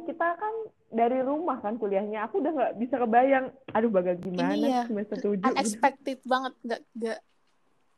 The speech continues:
Speaker 1: Mhm.
Speaker 2: nggak tahu.
Speaker 1: Semuanya ngurus-ngurus segalanya kan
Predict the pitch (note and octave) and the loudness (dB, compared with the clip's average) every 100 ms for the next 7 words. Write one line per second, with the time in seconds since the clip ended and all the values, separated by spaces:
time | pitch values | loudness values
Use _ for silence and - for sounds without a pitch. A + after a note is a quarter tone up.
0 | _ - C#4 D4 C#4+ D#4 C#4+ C4+ B3 C4 | _ -10 -6 -6 -6 -6 -6 -8 -8 -12
1 | - _ _ _ _ _ _ _ _ C4+ | -16 _ _ _ _ _ _ _ _ -20
2 | B3 - A#3 A#3 A#3 A#3+ C#4 C4 B3+ C4+ | -14 -6 -2 2 4 4 2 2 0 0
3 | C4 B3+ C4 A#3 A3 A3 A3+ B3+ D4+ | -2 -2 -2 -2 2 4 2 0 -6